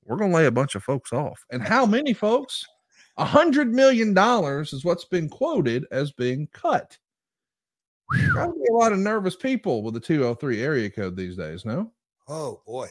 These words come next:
Speaker 2: I didn't hear all those numbers, and I had no idea. I knew they efficiencies, a-, and I get that. That's, they
Speaker 1: You
Speaker 2: wouldn't
Speaker 1: have to. That's the reason you do this.
Speaker 2: That's the reason you wouldn't acquire it unless you're gonna say, "I'm gonna run it better, more profitable, uh,
Speaker 1: Yes.
Speaker 2: shareholder value."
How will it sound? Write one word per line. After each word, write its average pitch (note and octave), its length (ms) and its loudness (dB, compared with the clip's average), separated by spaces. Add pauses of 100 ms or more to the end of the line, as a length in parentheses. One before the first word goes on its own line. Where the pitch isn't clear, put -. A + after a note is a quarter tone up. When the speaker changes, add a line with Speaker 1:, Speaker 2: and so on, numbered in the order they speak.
(120)
Speaker 2:
I C3+ 100 0
didn't D#3 200 -4
hear C3+ 220 -2
all A#2+ 140 2
those A2+ 240 -6
numbers, B2 320 -8
and A2+ 100 -8
I C3 100 -2
had C3 220 -6
no B2+ 220 -4
idea. A#2 320 -4
I C#3 80 -4
knew G3 280 -2
they C#3+ 260 0 (160)
efficiencies, A#2 800 -8
a-, C3+ 160 -10
and F3+ 100 -2
I D#3+ 60 0
get C3+ 260 -6
that. E2 180 -14
That's, - 400 -6 (220)
they D3+ 80 0
Speaker 1:
You E3 60 0
Speaker 2:
wouldn't A3 320 4
Speaker 1:
have C#4+ 100 4 (160)
to. F3+ 220 6
That's F#3 240 6
the A#3+ 80 0
reason A3+ 240 2
you A3 100 2
do G#3+ 320 4
this. A#2 420 -4
Speaker 2:
That's G3 140 0
the G3+ 80 0
reason F3 220 -2
you F3+ 120 0
wouldn't A3 200 4
acquire G3 360 4
it D3+ 120 -2
unless D3 260 0
you're C#3+ 100 -10
gonna C3+ 160 -6
say, C#3 160 0
"I'm C3+ 120 -2
gonna B2 140 -2
run C3+ 200 2
it A2+ 120 -10
better, C3+ 340 2
more B2+ 160 -4
profitable, B2+ 720 0 (280)
uh, - 60 -16
Speaker 1:
Yes. - 80 -16
Speaker 2:
shareholder C#3+ 380 4 (160)
value." B2 360 -4